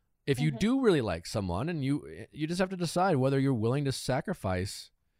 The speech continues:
Speaker 1: some of your own free time, you know, your personal time, your alone time, you know,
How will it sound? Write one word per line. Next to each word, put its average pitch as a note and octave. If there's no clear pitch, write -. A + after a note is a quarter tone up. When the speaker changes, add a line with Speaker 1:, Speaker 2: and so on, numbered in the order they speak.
Speaker 1:
some A#2+
of A#2
your A2+
own A#2+
free C#3
time, -
you G#2
know, G2+
your G#2
personal D3
time, F2
your G2
alone C#3+
time, E2+
you G2
know, F#2